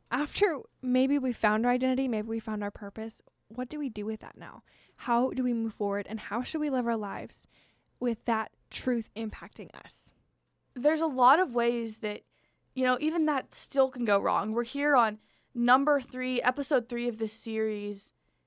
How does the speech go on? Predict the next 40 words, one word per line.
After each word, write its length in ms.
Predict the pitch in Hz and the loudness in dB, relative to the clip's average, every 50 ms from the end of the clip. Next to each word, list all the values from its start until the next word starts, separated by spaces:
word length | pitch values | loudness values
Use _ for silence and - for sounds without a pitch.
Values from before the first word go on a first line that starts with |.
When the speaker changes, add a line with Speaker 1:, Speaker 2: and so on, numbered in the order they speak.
| _ _ _ - | _ _ _ -6
Speaker 2:
and 340 | 247 240 240 240 233 226 - - _ _ | -4 -4 -4 -4 -4 -8 -10 -18 _ _
it, 180 | 262 262 - - | -6 -4 -4 -4
it's 180 | 277 - - | -4 -4 -4
so 240 | - - 285 277 302 | 2 4 6 6 6
sad 380 | 277 - - 247 233 233 233 214 | 4 2 2 2 4 4 2 2
because 260 | 226 - 226 214 202 | -2 -4 -4 -4 -2
this 200 | 226 262 247 - | -4 -4 -4 -4
is 140 | 302 269 240 | -6 -8 -6
really 400 | 226 226 233 233 226 233 233 220 | -6 -2 0 0 0 0 0 0
where 160 | 214 214 214 | 0 0 0
we 100 | 208 214 | 0 -2
start 240 | 214 - 214 - 214 | -4 -4 -6 -6 -6
seeing 320 | - 214 208 202 202 208 - _ _ _ _ _ | -6 -8 -8 -8 -10 -12 -16 _ _ _ _ _
the 160 | 220 214 208 | -6 -4 -4
effects 720 | 202 - - - - 202 196 190 - - - - - - - _ _ - | -6 -6 -6 -2 2 2 2 2 0 -6 -12 -18 -18 -18 -18 _ _ -6
of 160 | - - 202 | -6 -4 -2
the 100 | 214 220 | -2 0
wrong 460 | 208 214 208 202 202 202 196 196 196 - _ _ | 2 4 4 4 4 2 0 -4 -8 -16 _ _
how, 520 | - - - - 214 196 190 165 165 202 | -20 -14 0 4 6 6 6 6 4 2
so 220 | 202 - 226 214 | -2 -4 -6 -6
to 80 | 196 202 | -8 -8
speak, 260 | - - 190 190 - | -10 -10 -12 -10 -10
in 100 | - 214 | -12 -12
society. 580 | 214 - 220 - - - - 73 - 269 240 - | -12 -12 -8 -4 -4 -4 -4 -6 -8 -8 -8 -8
Speaker 1:
Mm-hmm. 200 | 226 233 226 220 214 - _ _ _ - - _ _ | -10 -12 -14 -16 -18 -20 _ _ _ -20 -20 _ _
Yeah. 380 | - 247 247 240 233 233 226 220 - _ _ _ _ _ - - - - - - | -8 -6 -4 -4 -4 -4 -8 -10 -14 _ _ _ _ _ -20 -20 -20 -16 -4 0
I 120 | 320 302 | 0 2
thought 180 | - 330 330 349 | 4 4 4 4
it 40 | |
was 100 | 349 294 | 4 4
interesting 420 | 294 285 269 262 - 294 285 277 - | 2 0 -2 -4 -2 -2 -2 -2 -2
as 160 | - 262 247 | -4 -2 -2
we 40 | 269 | -2
were 60 | 269 | -4
kind 220 | - - 277 277 | -4 -4 -2 0
of 100 | 277 269 | 0 0
going 260 | 240 262 254 247 240 240 | 0 2 2 2 4 2
over 200 | 233 226 233 226 | 2 0 -2 -2
this 200 | 214 220 - - | -4 -6 -8 -10
episode 680 | - 226 - 240 220 - - 233 226 220 220 214 214 | -10 -10 -8 -8 -8 -4 -2 -2 0 0 -2 -2 -6